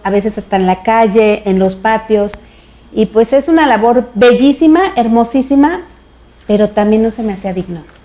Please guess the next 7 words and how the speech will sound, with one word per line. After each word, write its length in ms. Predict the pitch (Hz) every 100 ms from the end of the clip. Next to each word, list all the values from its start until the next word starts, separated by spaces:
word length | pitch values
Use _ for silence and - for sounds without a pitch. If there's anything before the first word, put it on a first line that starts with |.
| _ _ _
O 20 | 185
sea, 120 | 226
yo 80 | 220
decía, 300 | 220 226 - - - - -
¿cómo 300 | 254 262 302
es 80 | 320
posible 640 | 359 349 320 240 233 254